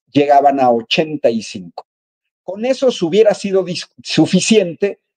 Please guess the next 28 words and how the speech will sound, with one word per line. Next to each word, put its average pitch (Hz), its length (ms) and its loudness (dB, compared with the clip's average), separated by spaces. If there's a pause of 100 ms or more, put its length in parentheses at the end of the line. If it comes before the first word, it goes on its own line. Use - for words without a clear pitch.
(240)
pero 202 520 0
habría 165 440 2
quedado 180 580 0
siempre 165 800 -2
el 127 220 -4
detallito 151 840 0 (680)
para 139 400 0
la 131 160 0
gente 202 400 2
de 131 100 -2
Norma 170 500 0
Piña 139 460 -2 (480)
de 151 260 -2
que 165 360 0
el 147 240 4
ochenta 147 440 0
y 143 120 -2
cinco - 520 0
punto 208 440 0
tres - 580 0 (340)
lo 139 200 -4
hubieran 196 340 2
querido 175 400 2
redondear 131 720 2
como 131 200 0
en 120 120 0
los 113 140 2
supermercados, 143 1300 0